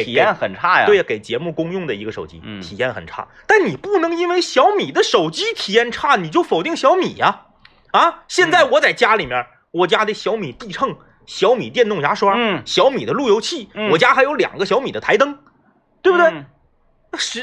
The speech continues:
Speaker 2: 用着非常好啊，
Speaker 1: 很好的。
Speaker 2: 用着非常好啊。
Speaker 1: 它在这个家，家居这一块儿真是很厉害的。
Speaker 2: 啊，对呀，但是你不能说因为说它，哎，它这个，这个品牌的这样东西厉害，
Speaker 1: 然后就全好。
Speaker 2: 就全好。
Speaker 1: 嗯。
Speaker 2: 然后呢，别人说不好还不乐意，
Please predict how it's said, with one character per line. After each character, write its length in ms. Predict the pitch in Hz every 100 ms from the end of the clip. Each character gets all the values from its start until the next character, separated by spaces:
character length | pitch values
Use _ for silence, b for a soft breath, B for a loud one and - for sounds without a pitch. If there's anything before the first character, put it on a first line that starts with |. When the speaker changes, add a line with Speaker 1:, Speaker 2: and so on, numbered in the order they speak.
| -
Speaker 2:
用 220 | 466 494
着 60 | 349
非 140 | 453
常 120 | 370
好 160 | - 185
啊， 160 | 127 -
Speaker 1:
很 300 | 143 165 240
好 140 | 175
的。 40 | 262
Speaker 2:
用 80 |
着 80 | 370
非 140 | 370 403
常 140 | 339
好 120 | 233
啊。 220 | 127 120 -
Speaker 1:
它 80 | 190
在 260 | 214 143 107
这 80 | 143
个 320 | 170 165 165
家， 300 | 160 - 175
家 220 | 175 185
居 180 | 185 185
这 80 | 185
一 100 | 165
块 140 | 147
儿 100 | 156
真 180 | 139 151
是 80 | 165
很 220 | 156 98
厉 160 | 113 139
害 180 | 107 73
的。 140 | 65 -
Speaker 2:
啊， 80 | -
对 120 | 359
呀， 180 | 285 - _
但 120 | 415
是 160 | 403 320
你 180 | 165
不 160 | - 381
能 160 | 320 311
说 140 | 294
因 160 | 294 294
为 80 |
说 120 | 294 285
它， 300 | - 277 - _
哎， 120 | 135 - _
它 120 | -
这 240 | 156 403 320
个， 200 | 156 -
这 140 | - 311
个 60 |
品 160 | - 107
牌 120 | 110
的 60 | 170
这 220 | - 381
样 220 | 208 120
东 180 | 98 90
西 100 | 117
厉 80 | 104
害， 60 |
Speaker 1:
然 80 | 120
后 60 | 185
就 100 | 240
全 180 | - 180
好。 320 | 240 - -
Speaker 2:
就 140 | - 262
全 280 | - 147 -
好。 160 | 131 -
Speaker 1:
嗯。 400 | 185 165 110 87
Speaker 2:
然 100 | 143
后 100 | 277
呢， 100 | 269
别 160 | 196
人 100 | 277
说 140 | 262 277
不 120 | 285
好 140 | 156
还 140 | 95 165
不 80 | 202
乐 80 |
意， 180 | 269 -